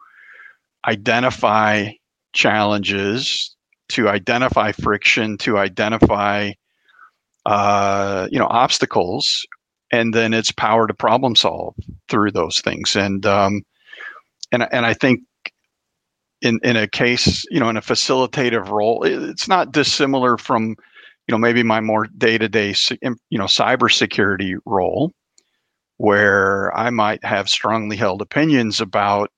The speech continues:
security controls we should put in place, but ultimately management,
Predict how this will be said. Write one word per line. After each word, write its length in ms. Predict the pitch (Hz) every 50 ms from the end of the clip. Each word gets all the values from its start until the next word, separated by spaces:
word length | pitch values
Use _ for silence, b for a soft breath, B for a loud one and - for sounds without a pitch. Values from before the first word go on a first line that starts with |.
| _ _ -
security 600 | - - - - 117 - - 110 107 110 113 110
controls 640 | - 123 107 - - - 104 101 101 98 - -
we 160 | 104 101 98 98
should 240 | - - 110 98
put 160 | - - 104 92
in 120 | 90 85
place, 600 | - - 135 151 151 127 - - - - - - B B B B B B B B B B B B B B B _ _ _ _ -
but 220 | 113 110 107 - - -
ultimately 720 | 117 131 160 - - 131 110 104 80 80 101 101 95 98
management, 840 | 95 95 101 104 110 117 123 127 117 - 101 107 107 104 104 104 104